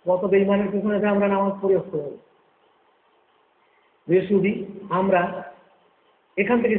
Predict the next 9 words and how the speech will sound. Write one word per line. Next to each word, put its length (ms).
শুরু 240
করলাম, 260
এই 180
শবে 220
বরাতকে 380
কেন্দ্র 340
করে 240
কথাগুলো 400
বলি। 220